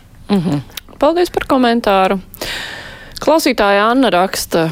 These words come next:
pandēmija gandrīz beigusies, taču neviens negrib būt par veselības ministru. Tad jau Pauļots nemaz nebija tas sliktākais.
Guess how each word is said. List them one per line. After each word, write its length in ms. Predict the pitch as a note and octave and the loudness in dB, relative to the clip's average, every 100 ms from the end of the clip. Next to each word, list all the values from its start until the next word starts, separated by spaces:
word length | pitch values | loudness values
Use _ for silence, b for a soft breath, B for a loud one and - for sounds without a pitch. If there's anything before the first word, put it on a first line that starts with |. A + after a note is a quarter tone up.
| - | -2
pandēmija 680 | E3 G#3 C4 B3+ A3+ G#3+ G3 | 0 2 4 2 2 0 0
gandrīz 320 | G3 G#3+ G#3+ | 2 0 2
beigusies, 640 | A3+ G3+ E3 - D3 D#3 | 2 2 0 0 0 0
taču 240 | - - D#3+ | -4 -2 0
neviens 360 | D#3 B3+ D4+ B3+ | 2 2 0 0
negrib 240 | A3 G3 | 2 2
būt 140 | G3+ - | 0 0
par 140 | D#3+ | 0
veselības 480 | F3 A3 F3 D3+ - | 0 0 0 -2 0
ministru. 420 | F#3 D#3+ - - | 0 0 -2 -6
Tad 220 | - D#3+ | -4 -2
jau 80 | D3 | 0
Pauļots 520 | D3 F#3+ C4 A#3 - G3 | 0 2 2 0 0 0
nemaz 180 | F#3+ | 2
nebija 380 | E3+ F3+ D#3 - | 2 2 0 -2
tas 80 | D3+ | -4
sliktākais. 880 | - D#3 F3+ - - - - D3+ | -2 -2 0 0 -2 -2 -4 -2